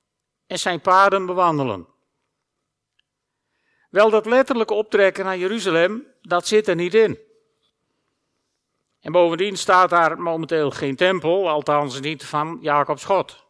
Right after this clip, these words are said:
En afhankelijk van je eindtijdvisie is het maar de vraag of er weer een tempel komt.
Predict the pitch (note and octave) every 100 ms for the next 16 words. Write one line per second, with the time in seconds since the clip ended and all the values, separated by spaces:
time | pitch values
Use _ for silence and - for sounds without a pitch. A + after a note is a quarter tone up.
0 | _ _ _ _ _ _ _ _ _ _
1 | _ _ _ _ _ _ - C#3 C#3 D3+
2 | D3+ E3 E3+ - D3+ D3+ D3+ D#3+ D#3+ D#3+
3 | C#3 E3 D#3 D3 F3+ _ _ _ _ _
4 | _ - E3 D#3 D#3 E3 D#3 D3 D3+ D#3
5 | D3+ D3+ - D#3+ D3+ D3 D3+ D#3+ D#3+ E3+
6 | E3+ D#3+ C#3+ D3 D3 C3+ C3+ D#3+ F3+ D#3+
7 | E3 -